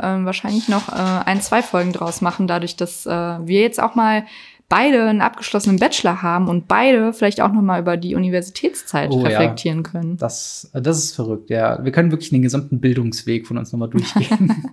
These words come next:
Speaker 1: <laughs>
Speaker 2: was schiefgelaufen ist, was wir hätte anders machen können. Aber ich fand's auch sehr schön, einfach mal so drüber zu reden, weil time flies by when you
Speaker 1: Ja.
Speaker 2: have fun. Also es ist jetzt so krass, ähm, wie viel wir auch noch irgendwie in Erinnerung haben. Also ich hätte für viele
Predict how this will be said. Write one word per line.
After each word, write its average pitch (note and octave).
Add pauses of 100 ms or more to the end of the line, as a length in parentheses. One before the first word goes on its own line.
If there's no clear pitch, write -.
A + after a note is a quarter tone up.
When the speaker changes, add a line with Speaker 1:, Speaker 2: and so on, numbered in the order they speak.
(120)
Speaker 1:
<laughs> -
Speaker 2:
was C3
schiefgelaufen C3+
ist, -
was A#2+
wir A#2+
hätte A#2
anders C3
machen B2+
können. B2+
Aber C3+ (200)
ich D#3+
fand's A3
auch G3+
sehr D#3
schön, -
einfach A#2+
mal A#2
so A#2
drüber A2+
zu -
reden, A#2+
weil G#2+ (500)
time B2+
flies C#3
by C3+
when B2
you -
Speaker 1:
Ja. F#3
Speaker 2:
have F3+
fun. B2
Also B2+
es B2
ist C#3
jetzt - (420)
so B2
krass, - (340)
ähm, A#2+
wie A2+
viel C#3
wir C#3
auch A#2
noch -
irgendwie A2+
in A2+
Erinnerung A2+
haben. G#2+
Also A2
ich B2+
hätte C#3+ (340)
für A#2
viele C#3